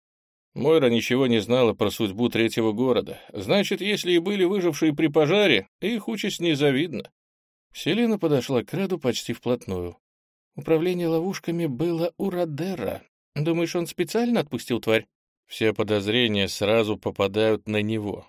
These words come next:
Вряд ли Родера бы стал сознательно так подставляться. «Пошли посмотрим сами подвал этого здания. Оно прямо рядом за поворотом. Скажем, увлеклись обследованием, не заметили, что уже чужая территория».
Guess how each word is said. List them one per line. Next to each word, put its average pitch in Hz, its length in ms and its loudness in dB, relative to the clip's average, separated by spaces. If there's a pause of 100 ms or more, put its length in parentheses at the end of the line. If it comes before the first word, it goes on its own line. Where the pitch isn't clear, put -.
(120)
Вряд 120 480 0
ли 127 120 2
Родера 123 460 4
бы 110 120 0
стал 139 260 -2
сознательно 117 720 -2
так 131 220 -2
подставляться. 147 840 -2 (720)
«Пошли 208 480 -2
посмотрим 160 420 -2
сами 214 240 0
подвал 202 360 -2
этого 185 200 -6
здания. 170 440 -6 (460)
Оно 156 380 0
прямо 151 280 0
рядом 147 240 0
за 123 100 -4
поворотом. 139 520 -4 (340)
Скажем, 185 680 0
увлеклись 147 540 -2
обследованием, 180 760 -2
не 120 120 0
заметили, 185 640 0
что 143 240 -4
уже 165 200 0
чужая 104 340 -2
территория». 220 640 0